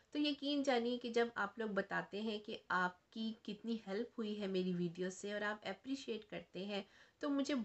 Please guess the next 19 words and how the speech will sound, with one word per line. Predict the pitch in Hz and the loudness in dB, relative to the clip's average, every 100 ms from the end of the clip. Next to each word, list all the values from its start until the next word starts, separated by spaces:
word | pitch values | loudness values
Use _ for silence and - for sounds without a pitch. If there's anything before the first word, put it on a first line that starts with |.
| - | -2
बहुत | 208 202 - 208 220 | -4 -4 -2 -2 -2
खुशी | - 190 - 185 | -4 -8 -4 -2
होती | 180 160 - 175 | 0 -2 -4 -2
है | 190 180 - _ - | -2 -2 -8 _ -4
कि | 262 | 0
मैं | 262 277 - | 2 2 0
इतनी | 247 - 294 | -6 -2 2
मेहनत | 240 185 190 202 240 240 | 2 2 2 2 0 0
से | - 220 220 185 185 | -2 -2 0 0 0
research | 226 - 254 254 | 0 2 2 2
करके | - 190 196 214 - | -2 -4 -4 -8 -2
आप | 185 185 | -2 -2
लोगों | 185 185 185 185 | -2 0 0 -2
के | 190 | -2
लिए | 190 196 | 0 2
videos | 175 175 165 202 202 | 0 -2 -2 -4 -4
लेकर | 175 170 170 165 | -6 -6 -6 -6
आती | 160 - 185 | -8 -8 -4
हूँ, | 190 190 | 0 0